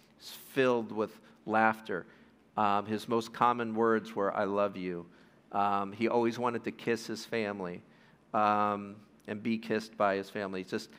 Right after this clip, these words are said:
he was just somebody God sent to remind us how we're supposed to be. He's just like this boy that lived a life to reset us and remind us of what's truly valuable and stop chasing after the wind like we're so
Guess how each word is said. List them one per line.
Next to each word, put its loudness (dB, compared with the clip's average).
he 0
was 0
just -4
somebody 2
God 4
sent -4
to -2
remind 0
us -2
how 2
we're 0
supposed -6
to -16
be. -6
He's -4
just -4
like 2
this -6
boy 0
that 2
lived -2
a 0
life 2
to -6
reset -2
us -4
and -8
remind -4
us -4
of -6
what's -2
truly 0
valuable -2
and -14
stop 2
chasing -4
after -4
the -4
wind -6
like -4
we're -6
so -2